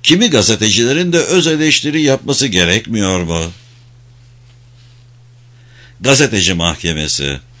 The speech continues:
Serdar Turgut'u iyi niyetimle hep uyardım.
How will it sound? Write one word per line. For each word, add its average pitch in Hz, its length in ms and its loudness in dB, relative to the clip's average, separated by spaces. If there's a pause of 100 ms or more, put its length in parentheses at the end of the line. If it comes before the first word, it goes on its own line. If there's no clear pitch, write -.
(540)
Serdar 180 560 4
Turgut'u 87 460 -4
iyi 165 320 0
niyetimle 156 460 0
hep 170 200 0
uyardım. 80 680 -2